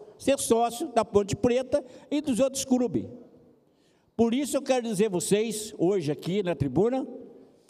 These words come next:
que eu já vou adiantar meu voto favorável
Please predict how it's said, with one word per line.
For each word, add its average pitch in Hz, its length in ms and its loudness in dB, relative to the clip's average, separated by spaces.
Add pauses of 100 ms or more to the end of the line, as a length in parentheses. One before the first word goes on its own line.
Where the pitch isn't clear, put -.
(720)
que 247 180 2
eu 240 440 0
já 196 220 2
vou 202 140 4
adiantar 214 440 2
meu 180 100 4
voto 190 520 2 (160)
favorável 196 840 4